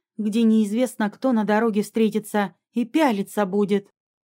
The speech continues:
На хамское заявление по поводу порядочных женщин фыркнула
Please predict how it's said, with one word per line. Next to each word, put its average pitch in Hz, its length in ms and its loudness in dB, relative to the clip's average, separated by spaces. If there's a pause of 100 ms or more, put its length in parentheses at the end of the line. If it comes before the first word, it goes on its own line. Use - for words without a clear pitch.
На 269 200 0
хамское 262 560 0
заявление 226 800 2
по 214 200 2
поводу 220 360 2
порядочных 208 680 0
женщин 247 420 0
фыркнула 196 680 -2